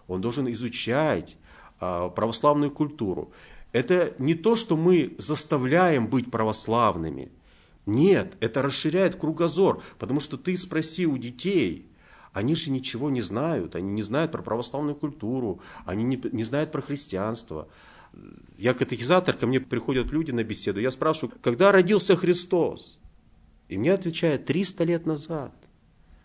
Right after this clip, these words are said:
Ну, то есть, наверное, Христос, ну, я понимаю, по логике, наверное, он был, жил в то же время, когда жил Александр Сергеевич Пушкин.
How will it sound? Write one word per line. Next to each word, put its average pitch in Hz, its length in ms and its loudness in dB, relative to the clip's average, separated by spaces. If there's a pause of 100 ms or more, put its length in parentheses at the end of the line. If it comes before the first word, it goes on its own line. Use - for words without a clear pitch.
(960)
Ну, 143 140 0
то 156 140 -2
есть, 120 180 -2
наверное, 107 640 2
Христос, - 520 0
ну, 101 200 -4 (400)
я 98 220 2
понимаю, 107 440 4
по - 160 -2
логике, 123 460 4
наверное, 104 340 4
он 95 120 0
был, 95 360 -2 (460)
жил 90 380 0
в - 60 -6
то 135 140 4
же 110 120 2
время, 160 260 4
когда 95 260 -2
жил 123 220 0
Александр 131 400 0
Сергеевич 113 480 -4
Пушкин. - 600 -10